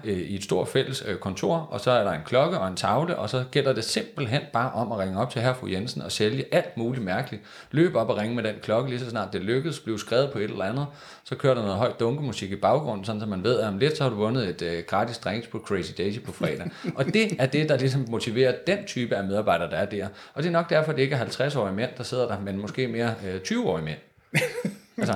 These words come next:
Speaker 1: og det er jo så, øh, lidt nogle af mine fordomme. Og så kan vi så sige, jamen, er belønningsteorien så også anvendt her?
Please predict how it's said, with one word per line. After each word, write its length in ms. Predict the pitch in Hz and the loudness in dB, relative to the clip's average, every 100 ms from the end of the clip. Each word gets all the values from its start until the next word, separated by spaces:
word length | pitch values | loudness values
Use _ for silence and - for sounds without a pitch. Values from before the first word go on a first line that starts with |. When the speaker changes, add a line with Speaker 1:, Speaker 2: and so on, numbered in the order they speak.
| - | 2
Speaker 1:
og 80 | |
det 40 | 185 | 4
er 40 | |
jo 60 | 170 | 6
så, 220 | 135 120 | 6 6
øh, 200 | 104 95 | 6 4
lidt 200 | 120 113 | 2 2
nogle 140 | 120 | 2
af 60 | 113 | 2
mine 180 | 127 180 | 2 2
fordomme. 440 | 143 107 87 90 - | 2 2 0 -2 -4
Og 100 | - | -2
så 80 | |
kan 80 | 143 | 0
vi 60 | 117 | 2
så 120 | 120 | 2
sige, 220 | - 123 | 0 0
jamen, 240 | 113 113 113 | 2 2 2
er 100 | 127 | 0
belønningsteorien 800 | 131 170 180 160 131 117 107 107 | 2 0 0 -2 -2 -2 -4 -2
så 100 | 117 | 2
også 180 | 120 - | 2 0
anvendt 320 | 127 131 85 | -2 -2 -4
her? 180 | 139 | -4